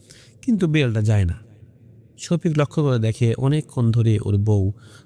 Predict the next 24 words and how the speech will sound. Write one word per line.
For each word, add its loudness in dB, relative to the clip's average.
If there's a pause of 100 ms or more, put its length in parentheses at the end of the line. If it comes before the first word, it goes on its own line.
(140)
আহ, 4
লাঠি -2
নিয়ে 2
কি -4
জানি 0
খেদাইছে, -2 (460)
কিন্তু 0
ওর -2
পাশে 0
কেউ 0
নেই। -4 (580)
শফিক -2
দেখতে -2
পারে 0 (380)
ওর 2
বউয়ের 2
পাশে -4 (240)
কিছুই 0
নেই, -4 (320)
কিন্তু -4
শফিকের -4
বউ 0
দেখতে -4
পারতিছে -6